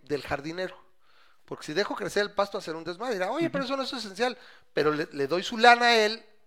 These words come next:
Speaker 1: y sí lo
Speaker 2: Puros
Speaker 1: necesito.
Speaker 2: ricos aquí.
Speaker 1: ¿Perdón? ¿Puros ricos? No, no, pues, o sea, bien, me cobra,
Speaker 2: Sí,
Speaker 1: me
Speaker 2: yo, yo tengo el caso del, del muchacho que me viene a limpiar la alberca,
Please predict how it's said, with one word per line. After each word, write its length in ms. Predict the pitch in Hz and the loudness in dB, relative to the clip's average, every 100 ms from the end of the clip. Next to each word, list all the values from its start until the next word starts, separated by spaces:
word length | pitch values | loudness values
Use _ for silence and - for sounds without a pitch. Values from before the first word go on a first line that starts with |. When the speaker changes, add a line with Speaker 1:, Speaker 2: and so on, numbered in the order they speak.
| - | -12
Speaker 1:
y 60 | 170 | -6
sí 220 | - 165 | -4 0
lo 120 | 190 220 | 0 6
Speaker 2:
Puros 240 | 180 180 | 8 8
Speaker 1:
necesito. 0 | |
Speaker 2:
ricos 320 | 156 180 165 147 | 8 4 2 0
aquí. 180 | 147 156 - - - - - - - | -2 -6 -14 -20 -20 -20 -20 -20 -8
Speaker 1:
¿Perdón? 280 | 143 156 240 - - - - - - - - - - - - - - - - - 254 262 - - - - - - - - - | 0 4 2 0 -18 -20 -20 -20 -20 -20 -20 -20 -20 -20 -20 -20 -20 -20 -20 -20 -20 -20 -20 -20 -20 -20 -20 -20 -20 -10 -2
¿Puros 240 | 185 160 | 0 0
ricos? 360 | 170 285 339 220 | -2 -4 -6 -2
No, 240 | 285 262 | 0 0
no, 200 | 220 214 | 0 -4
pues, 140 | - 160 - | -8 -20 -20
o 40 | 143 | -2
sea, 200 | 180 156 | 2 2
bien, 280 | - 170 190 | 0 -2 -2
me 80 | 160 | 0
cobra, 220 | 190 202 | 4 8
Speaker 2:
Sí, 80 | 247 | 10
Speaker 1:
me 80 | |
Speaker 2:
yo, 120 | 220 240 | 12 12
yo 140 | 220 | 10
tengo 240 | - 233 220 | 10 10 10
el 100 | 214 | 10
caso 180 | 214 | 6
del, 300 | 185 160 165 | 4 4 2
del 120 | 151 151 | 0 0
muchacho 260 | 151 - | -2 -4
que 80 | 165 | -2
me 80 | 143 | 0
viene 180 | 151 165 | 2 6
a 120 | 156 | 6
limpiar 340 | 143 139 160 160 | 8 4 2 4
la 60 | 156 | 6
alberca, 460 | 151 175 165 160 | 6 4 2 -4